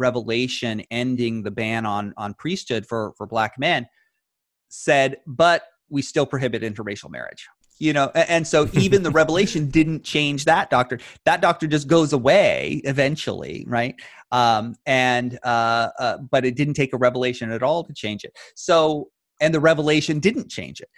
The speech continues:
Speaker 1: So I, I think that we have to, we also, I also wanna lower the stakes for change as not necessarily needing to be dependent on revelation because there are all of these other precedents for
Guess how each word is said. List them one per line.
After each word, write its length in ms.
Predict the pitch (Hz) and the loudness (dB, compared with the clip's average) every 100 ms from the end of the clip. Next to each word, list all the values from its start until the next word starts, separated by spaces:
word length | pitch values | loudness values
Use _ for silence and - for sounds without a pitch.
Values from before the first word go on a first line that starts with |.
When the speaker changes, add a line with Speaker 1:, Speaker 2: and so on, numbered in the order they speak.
| - _ | -20 _
Speaker 1:
So 560 | - 175 165 160 123 - | 0 4 4 2 -4 -8
I, 140 | - - | -6 -2
I 100 | 151 | -2
think 240 | 147 202 | 2 0
that 80 | 196 | 0
we 100 | 156 | -2
have 300 | 147 147 139 | 0 0 0
to, 240 | - 131 131 | -2 -6 -6
we 200 | 139 135 | -6 -6
also, 480 | - 139 175 175 165 | -2 2 4 4 0
I 120 | 147 | 2
also 220 | 156 190 | 2 0
wanna 200 | 196 170 | 2 0
lower 480 | 143 131 139 147 143 | -2 -4 -2 -2 -2
the 140 | 135 117 | -4 -10
stakes 1080 | - - 143 131 82 - _ - - - - _ | -12 -8 -6 -6 -8 -18 _ -20 -18 -18 -20 _
for 180 | _ 147 | _ -8
change 840 | - - 131 101 78 64 65 - - _ - | -8 -6 -6 -6 -12 -16 -16 -18 -20 _ -4
as 180 | 170 151 | -4 0
not 280 | 156 160 | 2 2
necessarily 640 | 175 156 151 160 147 143 139 | -2 -10 -8 -4 -4 -4 -6
needing 500 | 139 139 147 139 139 | -8 -6 -4 -4 -6
to 120 | 131 | -8
be 140 | 123 131 | -10 -8
dependent 500 | 117 - 160 165 143 | -6 -2 -2 -2 -4
on 100 | 117 | -2
revelation 560 | 113 110 113 107 123 - - | -2 -2 -4 -4 -8 -8 -10
because 260 | 147 143 | -4 -2
there 120 | 143 | 0
are 120 | 135 - | 0 -2
all 320 | 127 135 139 131 | 0 2 4 2
of 80 | |
these 180 | 120 117 - | -2 -6 -6
other 180 | 117 | -8
precedents 840 | 110 - 127 - 101 80 - - - _ | -6 -2 -2 -4 -10 -12 -12 -14 -14 _
for 560 | _ 131 113 107 104 | _ -6 -4 -2 -4